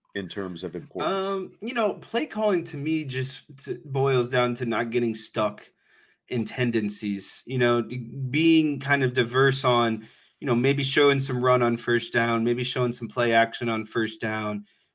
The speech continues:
Speaker 2: you know, maybe on a second and long when everyone thinks you're passing, you hand the ball off. Like, that's where I, I, I, I think situational play calling,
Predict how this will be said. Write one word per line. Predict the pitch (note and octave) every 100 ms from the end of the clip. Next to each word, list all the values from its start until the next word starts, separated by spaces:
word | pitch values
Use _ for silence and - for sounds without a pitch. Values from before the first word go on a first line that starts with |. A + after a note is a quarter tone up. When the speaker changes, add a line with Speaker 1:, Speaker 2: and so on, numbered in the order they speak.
| -
Speaker 2:
you |
know, | A#2+
maybe | A#2 B2 B2
on | A#2+ A#2+
a |
second | A#2 C#3 C3 C3
and | A#2+ A#2
long | B2 A#2+ A#2 A#2
when | A#2
everyone | A#2 A#2+ A#2
thinks | B2 A2+
you're | A2+
passing, | - A#2 A2+ - A2+
you | G#2+
hand | A#2 A2+
the |
ball | G#2+ A2 G#2+
off. | G#2+ G#2 -
Like, | D3+ C3+ - _ _ -
that's | F3+ G#3
where | G3 F3+
I, | D3+ B2+
I, | C#3+ C#3+ C#3 C3
I, | C#3 B2+
I | C3+
think | E3+ C3+
situational | - D3 - C3 B2+ B2 - A#2+ G#2+
play | - A#2
calling, | A2+ A#2 A2+ A2 G#2